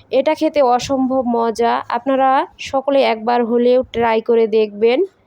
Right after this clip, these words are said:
আমার তো অনেক ভালো লাগে। তো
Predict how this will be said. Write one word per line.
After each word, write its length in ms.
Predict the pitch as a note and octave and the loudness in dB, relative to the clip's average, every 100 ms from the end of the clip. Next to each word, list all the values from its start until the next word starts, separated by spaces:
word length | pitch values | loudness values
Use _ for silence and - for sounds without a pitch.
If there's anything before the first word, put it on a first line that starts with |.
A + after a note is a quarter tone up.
| _ _ _ _ - A3+ | _ _ _ _ -8 -4
আমার 180 | B3+ C4+ C#4 | -2 -2 0
তো 60 | C#4 | 2
অনেক 240 | B3 B3+ A#3+ | 2 0 -2
ভালো 260 | A#3 A#3+ B3 | -2 0 2
লাগে। 360 | B3 A#3 A#3 D#4+ A4 - - _ _ _ _ _ _ _ - _ _ _ | 2 0 0 0 -2 -10 -14 _ _ _ _ _ _ _ -20 _ _ _
তো 120 | - | -8